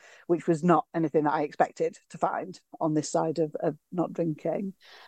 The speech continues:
And so that was my, my aim, really, with the book. Well, it started off with my blogs on the, the community Soberistas, and then from that came the book to, to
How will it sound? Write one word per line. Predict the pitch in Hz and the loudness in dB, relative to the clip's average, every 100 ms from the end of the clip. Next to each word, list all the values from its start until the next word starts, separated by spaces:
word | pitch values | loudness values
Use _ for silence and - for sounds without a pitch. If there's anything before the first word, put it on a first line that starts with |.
| - | 4
And | 185 180 | 4 4
so | 208 196 | 4 6
that | 190 165 | 6 4
was | 190 | 2
my, | 185 170 170 | 0 2 2
my | 175 175 175 | 2 0 2
aim, | 208 | 2
really, | 196 156 156 | 4 4 2
with | 147 | -4
the | |
book. | 156 190 165 | 0 2 4
Well, | 156 | 2
it | |
started | - 170 - 170 | 4 2 2 -4
off | 151 | -2
with | 170 147 | -2 0
my | 156 147 143 - - | 0 2 0 -2 2
blogs | 165 147 - | 4 2 -2
on | 156 147 147 | -2 -2 -2
the, | 151 151 - _ | -2 -4 -6 _
the | 160 160 156 _ | 0 0 -2 _
community | - 160 151 - | -4 -2 -2 -4
Soberistas, | 147 160 147 160 151 - 113 135 | 0 2 4 2 2 0 -2 2
and | 156 156 147 | 2 2 2
then | 156 151 147 | 2 4 0
from | 147 - 151 147 | 0 2 2 4
that | 160 151 127 - - _ | 4 4 2 -6 -20 _
came | 160 147 147 143 - | 0 2 0 -4 -6
the | |
book | 151 151 131 - - | 2 2 0 -12 -4
to, | 151 139 | -2 -2
to | - | -8